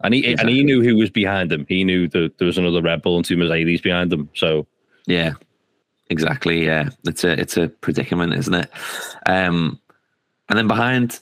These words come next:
Speaker 2: Sainz, we have got Mister Lance Stroll,
Speaker 1: I've
Speaker 2: who
Speaker 1: got
Speaker 2: finished in sixth.
Speaker 1: I've got one, one little sentence on him. I give him a seven, by the way.
Speaker 2: Okay.
Speaker 1: Um, placed higher than Alonso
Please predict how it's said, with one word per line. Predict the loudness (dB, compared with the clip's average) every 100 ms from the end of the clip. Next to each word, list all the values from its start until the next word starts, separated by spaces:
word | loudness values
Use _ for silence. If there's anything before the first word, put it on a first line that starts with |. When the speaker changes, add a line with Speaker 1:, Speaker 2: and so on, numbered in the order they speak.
| _
Speaker 2:
Sainz, | -6 -2 0 0 -2 -8 -14 _ _ _
we | 0 2
have | 0
got | 0 -2
Mister | -2 -2 -2
Lance | -2 -2 -4
Stroll, | -2 -2 -2 -8 _ _ _ _ -4
Speaker 1:
I've | -2
Speaker 2:
who | 2 2 2
Speaker 1:
got | -4
Speaker 2:
finished | -12 -4 -2 0 -2
in | -2
sixth. | 0 -2 -2 -14 -20 _ _ _ -8
Speaker 1:
I've | -8 0
got | 0 0
one, | 0 2 2 0
one | 0 2 2
little | 2 0
sentence | 0 -2 0 -2 0
on | 2
him. | 2 0 -4 -18 -20 -20 _
I | 0 2
give | 4
him |
a | 2
seven, | 2 0 2 0
by | 2 2
the | 4
way. | 4 2 -2 _ _ -2
Speaker 2:
Okay. | 2 2 0 -4 -16 _ _ _ _ -2
Speaker 1:
Um, | 0 2 2 0 -2 -6 _ _ _
placed | 0 0 0 -2
higher | 0 0
than | 0
Alonso | 2 2 2 0 0 0 -2